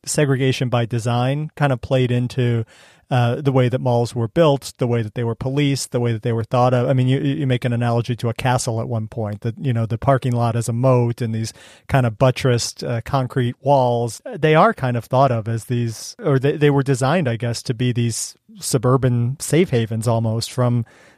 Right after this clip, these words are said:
the city or other, uh, you know, <laughs> other racial groups or whatever. And that,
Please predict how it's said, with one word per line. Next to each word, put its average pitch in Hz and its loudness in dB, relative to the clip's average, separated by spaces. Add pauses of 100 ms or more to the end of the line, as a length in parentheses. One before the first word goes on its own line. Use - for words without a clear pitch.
(120)
the 131 2
city 131 2
or 117 -2 (340)
other, 123 2
uh, 131 -2
you 131 -2
know, 123 0
<laughs> 180 -4
other 147 4
racial 139 0
groups 139 -4
or 135 -2
whatever. 131 2
And 117 -4
that, 123 0